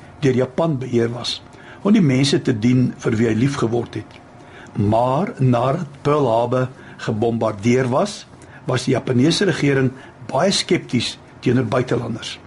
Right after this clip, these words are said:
'n Klomp van hulle word in negentien drieënveertig as gevangenes na 'n kamp gestuur. Hy word verbied om te preek, maar hy hou steeds aan om die mense van Jesus te vertel.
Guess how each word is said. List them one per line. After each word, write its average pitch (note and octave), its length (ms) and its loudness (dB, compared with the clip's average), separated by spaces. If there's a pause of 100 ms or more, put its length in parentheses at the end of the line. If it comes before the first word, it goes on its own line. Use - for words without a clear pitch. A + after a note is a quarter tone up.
(340)
'n C#3 120 -8
Klomp A3 220 2
van G3 160 0
hulle F3 140 4
word C#3 240 0
in C3 80 2
negentien B2+ 360 0
drieënveertig D#3 680 2 (280)
as - 140 -2
gevangenes D#3 600 -2
na C#3 140 0
'n - 140 -6
kamp A#2+ 260 -4
gestuur. A#2 440 0 (580)
Hy C3+ 140 0
word E3+ 200 2
verbied B2+ 340 0
om A#2 100 -2
te - 100 -10
preek, D#3+ 380 0 (520)
maar - 160 0
hy D#3 80 2
hou G3+ 120 2
steeds - 360 0
aan C#3 260 0
om B2 100 0
die A#2+ 100 4
mense A#2 520 0 (240)
van A#2 240 0
Jesus B2 400 0
te - 100 -4
vertel. G#2+ 500 -6